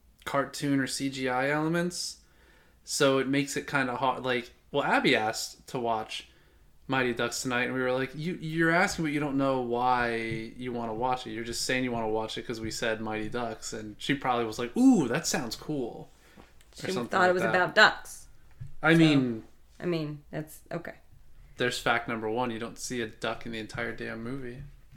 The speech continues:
Speaker 2: All right. Well, for
Speaker 1: I paid attention to that.
Speaker 2: They're on the jerseys. Okay. Well, so I, I'll give a synopsis of the movies for our friends who have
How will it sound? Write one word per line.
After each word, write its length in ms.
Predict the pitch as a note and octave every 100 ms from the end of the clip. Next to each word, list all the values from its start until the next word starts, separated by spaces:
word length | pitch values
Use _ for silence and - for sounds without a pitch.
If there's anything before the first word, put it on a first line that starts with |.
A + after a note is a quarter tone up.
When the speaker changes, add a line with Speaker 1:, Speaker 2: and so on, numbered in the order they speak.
| -
Speaker 2:
All 60 | F3+
right. 160 | F3 -
Well, 320 | G#3 F3 - -
for 180 | F#3+
Speaker 1:
I 40 | E3+
paid 200 | C#3 B2
attention 400 | A#2+ B2 A#2+ A2+
to 60 | G#2+
that. 240 | G#2+ A2+ - - - - - - - -
Speaker 2:
They're 100 | A#3
on 80 | C#4
the 80 |
jerseys. 420 | - F3 G3+ F#3+ - -
Okay. 280 | G#3+ G#3 - - - -
Well, 180 | G#3
so 120 | G#3+ G#3
I, 240 | F#3+ - -
I'll 140 | G#3
give 160 | G#3 G#3+
a 100 | G#3+
synopsis 640 | G#3 F3 F3+ F#3+ F3+ E3+
of 120 | - F3
the 40 |
movies 360 | F3 D#3+ E3 E3+
for 120 | E3+
our 140 | E3
friends 300 | E3 E3+ E3
who 80 | D#3+
have 120 | -